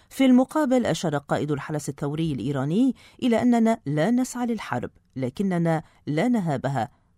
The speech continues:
ولن يمر أي تهديد أمريكي دون رد. إلى ذلك، أفادت وكالة إيرنا الرسمية الإيرانية بأن طهران تعتبر أن وقوع أي هجوم على أراضيها خط أحمر سيواجه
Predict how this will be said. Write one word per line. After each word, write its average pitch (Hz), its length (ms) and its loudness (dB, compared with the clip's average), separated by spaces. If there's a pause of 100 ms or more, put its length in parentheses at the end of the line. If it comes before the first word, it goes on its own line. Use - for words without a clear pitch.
ولن 151 340 0
يمر 147 500 -2 (300)
أي 285 200 0
تهديد 214 360 -2
أمريكي 190 720 -2 (160)
دون 135 260 -4
رد. - 360 -4 (420)
إلى 269 160 2
ذلك، 269 360 0
أفادت 143 480 -2
وكالة 165 320 -2 (140)
إيرنا 254 240 -2
الرسمية 139 460 -6
الإيرانية 196 680 0 (260)
بأن 247 260 2
طهران 233 540 2
تعتبر 151 520 -2
أن 143 100 -4
وقوع 139 440 -2
أي 202 320 -4
هجوم 139 500 -4
على 247 260 0
أراضيها 233 560 -2 (360)
خط - 240 -6
أحمر 131 480 -4 (340)
سيواجه 151 720 -2